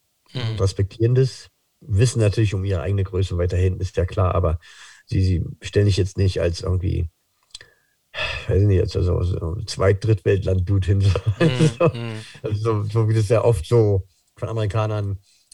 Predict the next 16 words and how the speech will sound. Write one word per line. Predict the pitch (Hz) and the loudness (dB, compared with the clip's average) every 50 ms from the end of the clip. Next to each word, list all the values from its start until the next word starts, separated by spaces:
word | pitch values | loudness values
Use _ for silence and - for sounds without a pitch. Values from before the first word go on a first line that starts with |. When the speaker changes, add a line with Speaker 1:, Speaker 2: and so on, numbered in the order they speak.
| - | -14
Speaker 2:
äh, | - - | -8 -6
Europäer | 90 90 90 98 98 95 92 107 104 101 | -6 -4 -2 -2 0 0 2 4 4 4
behandelt | 95 92 90 101 107 104 98 90 | 4 4 4 2 2 0 0 -2
werden. | 87 85 87 90 90 87 - _ _ _ - - - _ | 0 -2 -2 -2 -4 -6 -10 _ _ _ -20 -20 -14 _
Das | 104 95 - | -10 -4 0
geht | 113 113 107 | 2 2 4
dann | 120 107 - | 4 2 2
eigentlich. | - 90 92 87 87 82 - _ _ _ _ _ _ _ _ _ - - - - - - | 0 -2 -2 -2 -2 -4 -6 _ _ _ _ _ _ _ _ _ -20 -18 -14 -12 -8 -2
Ja, | - 113 123 131 135 135 131 | 2 2 4 4 4 4 4
und | 123 117 107 | 4 2 2
die | 113 120 110 | 2 2 4
Sache, | 127 127 139 147 131 127 123 120 110 92 95 - - - - _ _ - - - _ _ _ - - - _ _ _ _ _ _ _ - | 4 4 4 4 4 6 4 4 2 0 -4 -8 -12 -16 -20 _ _ -20 -20 -20 _ _ _ -20 -20 -20 _ _ _ _ _ _ _ -18
weswegen | 120 117 110 - - 107 110 117 117 117 120 117 | -16 -14 -14 -14 -10 -6 -4 -2 -2 -2 -2 -2
du | 110 107 | -2 -2
das | 107 107 101 - | -2 -2 -2 -4
fragst, | - - 139 160 160 131 147 175 - - - - - - | -4 -2 0 2 2 2 2 0 -2 -4 -8 -12 -12 -12